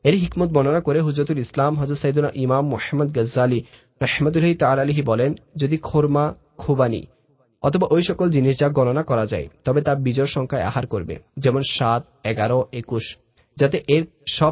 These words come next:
কাজ আল্লাহ পাকের সাথে সম্বন্ধ সৃষ্টি করে, কেননা আল্লাহ পাক হলেন বিজোড়, তার কোনো জোড়া নেই।" আর যে কাজের সাথে আল্লাহ পাকের জিকির যে কোনোভাবেই হয় না,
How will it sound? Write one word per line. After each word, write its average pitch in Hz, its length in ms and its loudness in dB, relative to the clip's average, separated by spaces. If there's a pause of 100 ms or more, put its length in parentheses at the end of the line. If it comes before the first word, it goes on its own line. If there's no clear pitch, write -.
(120)
কাজ 139 200 0 (100)
আল্লাহ 127 280 -2
পাকের 135 300 -2
সাথে 147 240 -4
সম্বন্ধ 147 560 2
সৃষ্টি 139 360 -4
করে, 98 200 -4 (140)
কেননা 135 280 0
আল্লাহ 127 340 0
পাক 120 300 0
হলেন 127 220 0
বিজোড়, 113 300 -6 (380)
তার 165 200 4
কোনো 175 320 2
জোড়া 131 340 2
নেই।" 123 260 -6 (300)
আর 131 140 2
যে 139 240 -2
কাজের 143 260 0
সাথে - 220 -4
আল্লাহ 120 320 -2
পাকের 131 320 -2
জিকির 131 380 -2
যে 135 160 0
কোনোভাবেই 170 440 2
হয় 135 200 0
না, 123 180 -2